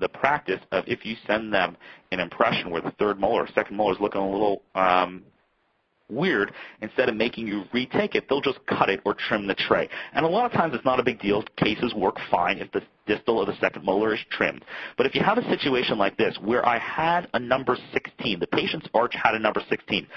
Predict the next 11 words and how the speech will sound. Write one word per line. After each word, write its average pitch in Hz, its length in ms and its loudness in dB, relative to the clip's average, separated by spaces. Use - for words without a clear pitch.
but 113 160 2
my 120 160 4
impression 117 680 0
wasn't 113 340 -2
good 156 160 2
enough, 80 320 -2
and 104 120 4
Invisalign 110 500 0
cut - 360 2
the 107 80 -2
number 110 240 0